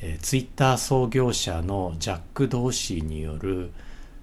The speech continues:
世界初のツイート、これが数億円で購入されています。実はこの世界初のツイートは、あ、誰でも見ることが、あ、できます。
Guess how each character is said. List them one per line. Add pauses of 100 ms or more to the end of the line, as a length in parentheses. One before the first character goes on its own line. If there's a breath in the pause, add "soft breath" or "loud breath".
(100)
世
界
初
の
ツ
イ
ー
ト、
こ
れ
が (320 loud breath)
数
億
円
で
購
入
さ
れ
て
い
ま
す。 (1400 loud breath)
実
は
こ
の
世
界
初
の
ツ
イ
ー
ト
は、
あ、
誰
で
も
見
る
こ
と
が、
あ、
で
き
ま
す。